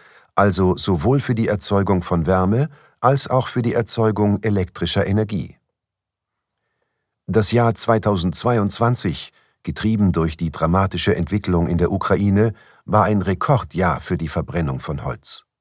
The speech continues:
Doch auch diese gigantischen Holzmengen konnten nur vier Komma drei Prozent des Energiehungers der Bundesrepublik stillen. Da die Holzverbrennung einen deutlich höheren Anteil an der Bereitstellung von Wärmeenergie hat als an der Stromproduktion,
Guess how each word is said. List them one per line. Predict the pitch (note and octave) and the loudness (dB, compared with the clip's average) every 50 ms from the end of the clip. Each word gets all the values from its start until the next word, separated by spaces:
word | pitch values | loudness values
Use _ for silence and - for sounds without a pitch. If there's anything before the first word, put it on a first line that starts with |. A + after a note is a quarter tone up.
| _ _ _ _ _ _ _ _ _ _ _ _ _ _ _ _ _ _ _ _ _ - | _ _ _ _ _ _ _ _ _ _ _ _ _ _ _ _ _ _ _ _ _ -6
Doch | G#2+ G#2 D3+ C#3+ - - | 2 2 2 2 4 2
auch | C3 B2 - - | 2 2 2 -2
diese | - - D3 D#3 A#2+ B2+ C3 | -6 -2 -2 0 2 2 0
gigantischen | A#2 - A2+ G2+ - - A#2 C3+ D#3 C#3 C3+ A#2 - - G#2+ F2+ E2+ | 2 0 -2 -2 0 0 2 2 2 2 0 -2 0 2 0 2 2
Holzmengen | A2 A2+ G#2+ - - - G#2 G#2 G#2+ A2 A2 G#2+ G2 - - _ _ _ - | 2 0 0 -2 -2 0 0 2 2 2 2 0 -2 -6 -18 _ _ _ -4
konnten | - C#3 C#3+ C#3 C#3 - C#3 | 0 0 0 0 0 0 0
nur | C3+ B2+ B2 A#2 | 2 2 2 0
vier | - - - D3+ E3+ E3 | -2 -2 0 0 0 0
Komma | E3+ - C#3 B2+ B2 A2 | 0 -2 -2 0 0 -2
drei | A2+ - A2+ G#2 G#2 A2 A#2 | -2 -2 -2 0 0 0 0
Prozent | A#2 - - G#2+ G#2 - - - A#2 G#2 F#2 E2+ C#2+ - - - | -2 -4 -6 -6 -6 -4 -4 -2 0 2 2 0 -2 -4 -6 -4
des | D#2+ D#2+ - - - | -4 -4 -4 -6 -4
Energiehungers | - F#2+ F2 E2+ E2 C#2+ D#2 F2 F2+ E2+ - F2+ F2 F2+ G2 G2 - - | -2 0 0 0 0 0 0 -2 -2 0 0 0 2 2 2 0 -2 -2
der | - G#2 F2 | -2 -2 0
Bundesrepublik | D#2 F2 E2 D2+ D2 - - D2+ C#2+ E2+ D2+ - F2+ F2 - | 0 0 -2 -2 -2 -4 -4 -6 -6 -6 -6 -6 -6 -6 -6
stillen. | - - - E2+ - - - - - _ _ _ _ _ _ _ _ _ _ _ _ _ _ _ _ _ _ _ _ _ _ _ _ _ _ _ _ _ _ _ _ - | -6 -4 -4 -6 -6 -8 -16 -20 -20 _ _ _ _ _ _ _ _ _ _ _ _ _ _ _ _ _ _ _ _ _ _ _ _ _ _ _ _ _ _ _ _ -2
Da | E2+ G2+ F#2+ F#2 | 0 2 2 2
die | F2 F2 E2+ | 2 0 0
Holzverbrennung | - A2 A#2 A2 - - - - G2+ E2+ - F2+ G#2+ A2 G#2+ G2+ F#2 - | 2 0 0 0 -2 -4 0 0 0 0 2 0 2 4 4 2 2 0
einen | F#2 F2 E2 D#2+ D#2+ C#2+ | 0 0 0 0 0 0
deutlich | F#2+ G#2+ B2+ - G2 F2+ - - | 0 0 0 0 -2 -4 -4 -2
höheren | - A#2+ C#3 C3+ A#2 G2 G#2 G2+ | 0 0 2 2 2 4 2 2
Anteil | - F#2+ G#2+ A2+ - G#2+ G#2 G2+ G2 F2+ - | 2 0 -2 0 0 2 2 2 2 2 0
an | - F#2 E2+ | 0 -2 0
der | E2+ D#2+ | 0 -2
Bereitstellung | D2+ D#2+ E2+ D2+ E2+ G2 G2 - - - G2 F2+ F2 F2+ | 0 0 0 0 0 0 -2 -2 -4 -2 0 0 0 0
von | F2 - D#2+ D#2 D2 F2+ | 0 -2 -4 -4 0 0
Wärmeenergie | G2 A2 A#2+ A2+ G#2 - F#2+ F#2+ F#2 D#2+ E2+ F2+ F2+ F2 | 0 2 2 2 0 0 0 0 0 0 0 -2 0 2
hat | G#2+ A#2 - - - | 0 0 0 0 0
als | F2+ F2 E2 - - | 0 0 0 -2 -4
an | E2 D#2+ D2+ | -4 -4 -2
der | D2 C#2+ | -2 -4
Stromproduktion, | D2+ - - E2+ F#2 G2 G2 - - F#2 F2+ F#2 - - - A2 G#2 G#2 A2 G#2 | -6 -6 -2 0 0 0 0 0 -2 -2 -2 -4 -4 -4 0 2 2 2 2 -2